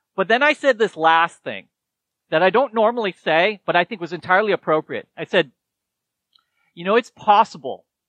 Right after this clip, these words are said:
that what you're going through, all the trial, the testing,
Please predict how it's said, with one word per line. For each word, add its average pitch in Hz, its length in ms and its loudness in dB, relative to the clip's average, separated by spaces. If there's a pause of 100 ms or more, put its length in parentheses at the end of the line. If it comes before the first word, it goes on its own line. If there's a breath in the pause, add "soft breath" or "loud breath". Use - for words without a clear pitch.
(880)
that 156 300 0
what 175 220 -2
you're 233 140 -2
going 196 500 0
through, 240 340 -2 (280)
all 190 340 4
the 175 140 -8
trial, 202 760 2 (320)
the 139 60 -16
testing, 196 760 -4